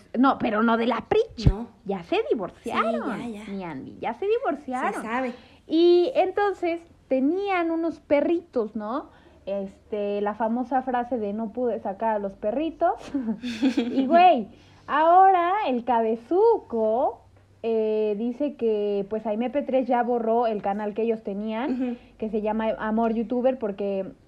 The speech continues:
Speaker 1: le están levantando, pues, esta denuncia pública de que ella maltrataba no solo a Dado,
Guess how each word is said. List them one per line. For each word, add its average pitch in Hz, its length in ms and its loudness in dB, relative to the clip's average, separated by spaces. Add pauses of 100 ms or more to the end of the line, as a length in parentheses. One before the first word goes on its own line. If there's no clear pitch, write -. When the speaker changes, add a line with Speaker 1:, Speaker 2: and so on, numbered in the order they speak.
(280)
Speaker 1:
le 233 260 4
están 254 220 -2
levantando, 247 680 0
pues, 202 200 -4
esta 220 460 -4 (420)
denuncia 254 640 0
pública 320 560 0
de 220 140 -4
que 214 200 -2
ella 226 220 0
maltrataba 208 720 0
no 220 160 -2
solo 240 240 2
a 190 100 2
Dado, 285 440 4